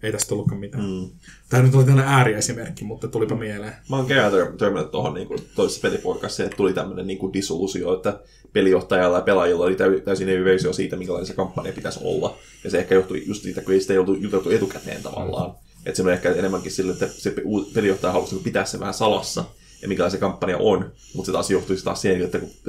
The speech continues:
Speaker 2: pelaajat ei tiedä, mikä se kampanja on, ne teki ihan muuta, mitä se pelijohtaja odotti, niin sit siitä tuli vähän konflikteja, mutta se saatiin sitten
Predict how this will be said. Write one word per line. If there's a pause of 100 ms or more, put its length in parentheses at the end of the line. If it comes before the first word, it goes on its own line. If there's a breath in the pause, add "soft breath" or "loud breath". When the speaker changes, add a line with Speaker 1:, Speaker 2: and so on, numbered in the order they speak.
Speaker 2:
pelaajat
ei
tiedä,
mikä
se
kampanja
on,
ne
teki
ihan
muuta,
mitä
se
pelijohtaja (360 soft breath)
odotti,
niin
sit
siitä
tuli
vähän
konflikteja,
mutta
se
saatiin
sitten